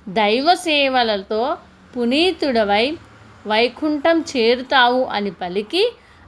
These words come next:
అదృశ్యమవుతాడు. అప్పుడు గజపతి మహారాజు తనకు కలలో కనిపించిన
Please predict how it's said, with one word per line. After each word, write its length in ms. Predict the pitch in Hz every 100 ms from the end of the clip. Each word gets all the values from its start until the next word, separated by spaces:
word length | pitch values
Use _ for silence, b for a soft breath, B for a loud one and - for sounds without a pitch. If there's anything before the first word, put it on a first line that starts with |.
| 208
అదృశ్యమవుతాడు. 1200 | 214 180 254 339 - 466 330 233 220 214 196 180 - _ b b -
అప్పుడు 680 | 220 - - 359 269 220 233 _ - 196
గజపతి 480 | 208 220 269 349 349
మహారాజు 1000 | 240 202 226 269 294 262 202 190 196 190 b b b b 269
తనకు 500 | 269 285 277 214 208 _ -
కలలో 480 | 214 220 233 269 339
కనిపించిన 920 | 359 294 233 254 233 233 214 202 196